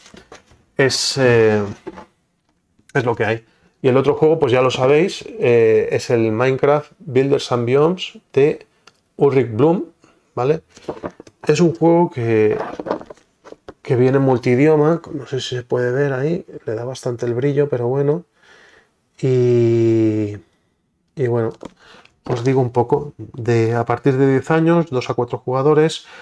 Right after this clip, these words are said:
treinta a sesenta minutos y, y bueno... Es, eh,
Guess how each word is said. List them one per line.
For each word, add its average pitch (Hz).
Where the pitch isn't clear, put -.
treinta 127
a 127
sesenta 131
minutos 151
y, 107
y 117
bueno... 107
Es, 127
eh, 117